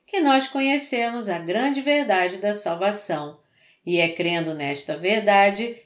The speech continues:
que podemos ser remidos de todos os nossos pecados e sermos saciados para sempre. A Bíblia diz: "Noé era homem justo e íntegro entre os seus contemporâneos."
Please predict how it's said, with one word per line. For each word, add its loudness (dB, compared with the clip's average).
que 0
podemos 6
ser 0
remidos 0
de -6
todos -2
os -8
nossos -8
pecados 2
e 2
sermos -2
saciados 0
para -2
sempre. -8
A 4
Bíblia 2
diz: -10
"Noé 2
era 2
homem 0
justo -2
e 2
íntegro -2
entre -2
os -4
seus -2
contemporâneos." -2